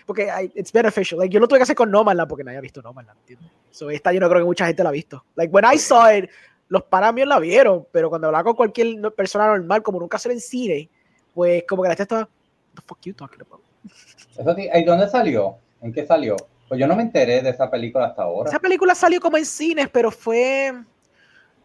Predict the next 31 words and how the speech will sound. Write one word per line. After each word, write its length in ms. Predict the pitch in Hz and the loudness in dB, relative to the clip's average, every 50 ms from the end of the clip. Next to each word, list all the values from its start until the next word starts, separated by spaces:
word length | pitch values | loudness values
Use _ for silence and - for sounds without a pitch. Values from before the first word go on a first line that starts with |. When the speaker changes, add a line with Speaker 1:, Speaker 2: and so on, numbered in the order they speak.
| _ _ _ - | _ _ _ -10
Speaker 1:
No 160 | 208 233 320 - | -6 -4 -4 -2
sé 120 | 403 392 | -2 -2
si 120 | - 403 | 0 0
fue 120 | 302 311 330 | 2 2 2
un 80 | 311 | 2
Speaker 3:
Limited. 240 | 311 320 302 330 339 | 2 2 2 4 4
Speaker 1:
limited 80 | 349 330 359 320 240 | 4 4 4 6 6
release, 400 | 220 226 240 - - - - _ _ _ _ _ _ | 4 4 2 -2 -6 -10 -12 _ _ _ _ _ _
porque 380 | - 208 196 185 175 - - - | 0 2 2 2 2 2 0 0
Speaker 3:
Final. 260 | - - 123 - 190 | 2 0 2 4 4
Speaker 1:
it 100 | 190 202 | 4 4
is, 360 | 233 262 277 240 - - - - | 4 2 0 -2 -6 -12 -6 0
it 120 | 208 226 | 2 2
is 120 | 262 330 - | 2 2 -2
expensive. 580 | - - - - 180 220 226 190 - - 127 - - | -4 -6 -4 -2 -2 -2 -4 -6 -12 -18 -20 -18 -14
Una 140 | 143 165 | -12 -8
película 300 | - 233 196 180 226 247 | -6 -4 -2 0 0 -2
que 40 | 220 | -2
costó 180 | 170 - - 147 | -4 -6 -10 -8
chavito, 420 | - 226 165 135 160 - - - 143 | -6 -4 -4 -4 -6 -10 -12 -16 -20
no 120 | 135 139 | -20 -18
fue 240 | - - 156 156 165 | -12 -8 -2 2 4
Speaker 2:
Mira, 260 | 175 - 139 120 107 - | 4 6 4 4 2 -2
Speaker 1:
lo 120 | - 147 131 | -6 -8 -6
budget 320 | 131 131 143 - 147 - | -4 -6 -6 -6 -8 -10
para 140 | 147 135 110 | -10 -12 -12
nada, 280 | 113 139 135 117 107 | -10 -10 -12 -12 -12
pero 240 | - 113 117 - - - | -16 -16 -16 -6 0 2
Speaker 2:
la 140 | 175 180 175 | 2 2 2
sinopsis 520 | - 202 185 190 190 208 226 208 240 240 185 | 2 0 2 4 6 4 4 4 2 2 4
es, 260 | 165 131 120 - - | 4 4 2 0 -4